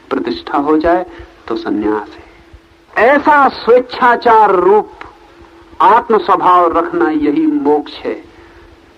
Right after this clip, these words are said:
ये वचन तो अपूर्व है, अद्वितीय है, इनकम्पेरेबल।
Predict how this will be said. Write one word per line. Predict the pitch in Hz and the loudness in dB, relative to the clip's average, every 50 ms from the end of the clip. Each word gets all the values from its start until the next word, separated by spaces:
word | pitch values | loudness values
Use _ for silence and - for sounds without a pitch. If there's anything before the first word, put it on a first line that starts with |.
| _ _ _ - - | _ _ _ -14 -6
ये | - 139 143 143 | -2 -2 0 0
वचन | 135 117 127 131 131 143 135 131 | 0 -2 -4 -6 -6 -6 -8 -6
तो | - 120 110 - - - - - - _ _ _ _ _ _ _ _ - | -6 -8 -8 -8 -10 -16 -20 -20 -20 _ _ _ _ _ _ _ _ -6
अपूर्व | 139 139 - - 165 160 156 143 - | -6 -6 -4 0 0 2 2 0 -2
है, | - - - - - - - - _ _ _ _ _ _ _ _ _ _ _ _ _ - - | -6 -12 -18 -20 -20 -20 -20 -20 _ _ _ _ _ _ _ _ _ _ _ _ _ -6 -4
अद्वितीय | 160 156 - - 139 147 147 147 160 156 | -4 -4 -4 -4 -4 -4 -2 0 0 0
है, | 147 - - - - - - 247 | 0 -2 -6 -12 -10 -4 -2 0
इनकम्पेरेबल। | 262 262 247 220 214 214 208 196 175 196 202 202 190 180 - - - | 2 2 0 0 0 -2 -2 0 0 0 2 2 0 0 0 -4 -6